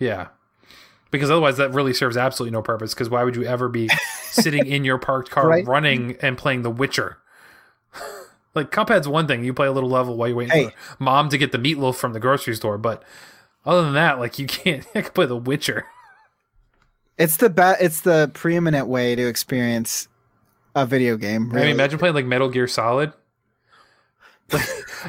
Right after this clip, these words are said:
Speaker 1: Y-, your, your, your, whoever's driving would have to be in the market for, like, four hours for you to get through the intro. Like
Speaker 2: Oh, gosh, yeah. It'd be like the audiobook version of any video <laughs> game for the drivers, just like,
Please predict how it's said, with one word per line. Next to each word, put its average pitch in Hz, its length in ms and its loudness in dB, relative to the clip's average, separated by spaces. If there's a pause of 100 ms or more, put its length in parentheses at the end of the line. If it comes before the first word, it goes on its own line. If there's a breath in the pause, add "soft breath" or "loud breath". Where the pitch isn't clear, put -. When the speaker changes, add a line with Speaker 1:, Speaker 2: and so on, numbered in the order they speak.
Speaker 1:
Y-, 151 120 -2 (500 loud breath)
your, 170 240 0
your, 160 360 0
your, 156 360 0 (140)
whoever's 185 340 2
driving 156 420 4
would 135 80 2
have 139 140 0
to - 60 -16
be 151 100 2
in 135 60 -2
the 127 60 -2
market 127 460 0
for, 139 80 -2
like, 123 140 -2
four 143 360 0
hours 131 300 2
for 139 100 -6
you 127 40 0
to 120 60 -6
get 135 140 -2
through 135 120 -4
the 123 100 -4
intro. 123 640 -4 (260)
Like - 300 -6
Speaker 2:
Oh, 135 340 6
gosh, 113 640 0
yeah. 117 420 2 (100)
It'd 175 140 4
be 247 120 8
like 240 160 6
the 185 100 6
audiobook 143 580 4
version 127 360 0
of 120 160 -2
any 135 220 0
video 127 320 0
<laughs> 113 60 -4
game 139 240 2
for 135 180 -2
the 165 120 4
drivers, 156 520 2
just 156 160 0
like, 135 100 -4